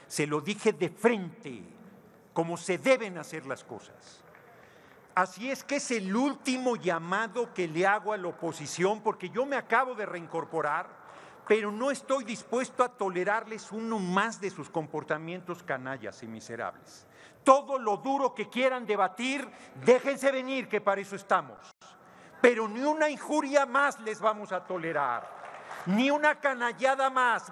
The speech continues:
Basta ya de su politiquería, basta de su majadería, basta de su insolencia. Basta.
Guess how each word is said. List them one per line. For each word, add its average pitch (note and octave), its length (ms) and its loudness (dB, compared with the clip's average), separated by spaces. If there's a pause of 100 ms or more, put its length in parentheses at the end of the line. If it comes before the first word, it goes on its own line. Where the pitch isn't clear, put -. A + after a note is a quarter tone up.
(120)
Basta D4 400 6
ya C4 800 0
de C4+ 120 4
su C#4+ 140 -4
politiquería, C4 1040 2 (220)
basta D4 400 6
de B3+ 120 -2
su C4 140 -10
majadería, B3+ 720 2
basta C#4+ 400 2
de C4 100 -6
su B3+ 140 -14
insolencia. A3+ 760 -2 (960)
Basta. G#3 640 8